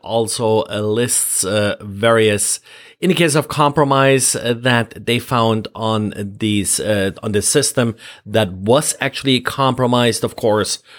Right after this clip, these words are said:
no guarantee that this is the only set of indicators of compromise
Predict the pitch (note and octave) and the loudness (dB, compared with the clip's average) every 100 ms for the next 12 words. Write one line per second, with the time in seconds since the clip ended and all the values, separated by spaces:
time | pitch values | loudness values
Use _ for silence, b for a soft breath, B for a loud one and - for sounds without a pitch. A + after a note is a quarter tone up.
0 | B B - C#3 C#3 B2+ B2+ A#2 B2 A#2+ | B B 2 2 4 2 2 -2 -2 2
1 | A2+ - A2 G#2+ A2+ G#2+ G#2+ - - F#2+ | 2 0 -4 0 2 4 0 -4 -10 -6
2 | G#2+ G#2+ F#2 G#2+ - B2 B2+ A#2+ A2+ - | -2 -2 -2 -6 0 2 4 4 2 0
3 | - - A2 A2 - G#2+ G2+ A2 G#2 - | -2 0 0 -2 -4 -8 -6 -4 -4 -4
4 | A2 G#2 G#2 G2+ G2 F2+ | -2 0 2 2 2 0